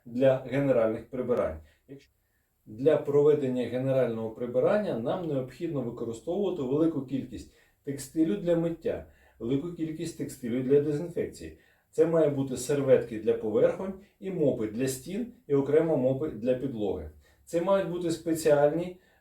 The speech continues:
е, інструменти для того, щоб видаляти забруднення з труднодоступних і,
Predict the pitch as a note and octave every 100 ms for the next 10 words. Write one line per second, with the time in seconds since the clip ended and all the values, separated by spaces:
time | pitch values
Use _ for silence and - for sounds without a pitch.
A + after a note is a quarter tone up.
0 | - A#2 A#2+ C3 C3 - C#3+ C3 C#3 F3
1 | C#3 C3+ C3 F3 G#3 F3 E3 C#3+ B2 C#3
2 | D3+ B2 A#2+ G#2+ D#3 G3+ F#3+ F3+ - A2+
3 | D3 C#3+ - D#3 F3 F#3 E3 - E3 E3
4 | D#3+ - - C3+ C3+